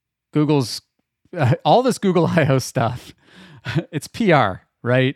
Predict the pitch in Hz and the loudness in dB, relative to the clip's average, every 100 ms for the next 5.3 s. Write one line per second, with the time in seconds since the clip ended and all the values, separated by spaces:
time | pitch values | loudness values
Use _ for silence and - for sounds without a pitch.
0 | _ 139 175 175 - 170 160 151 - 151 | _ -6 -4 -4 0 -2 0 -6 -2 2
1 | 143 139 135 123 135 123 135 123 123 120 | 4 2 -2 -4 -6 -4 -4 -4 -2 -4
2 | 123 113 117 113 117 - - - _ _ | -4 -2 0 0 -4 -10 -20 -20 _ _
3 | - 123 117 117 107 - - 107 101 98 | -4 -4 -2 -2 -4 -6 -6 -4 -4 -4
4 | 95 92 92 - 98 92 110 135 180 185 | -4 -4 -6 -6 -6 -6 -4 -6 -2 0
5 | 247 269 196 | 2 0 -4